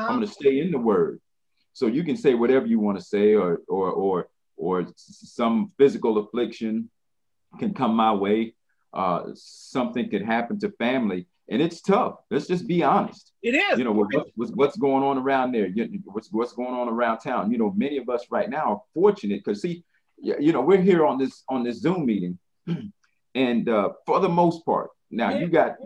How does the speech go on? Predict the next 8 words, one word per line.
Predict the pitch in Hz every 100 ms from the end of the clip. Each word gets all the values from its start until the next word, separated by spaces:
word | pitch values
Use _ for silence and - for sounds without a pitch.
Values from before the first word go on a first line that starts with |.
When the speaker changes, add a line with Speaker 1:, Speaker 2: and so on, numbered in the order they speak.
| 233 160
Speaker 1:
you, | 131 135
you | 151 139
got | 147 165
your | 226
challenges, | 247 135 82 69 - - -
Speaker 2:
Uh-huh, | 208 202 269 269
uh-huh. | 196 269
Speaker 1:
right? | 104 -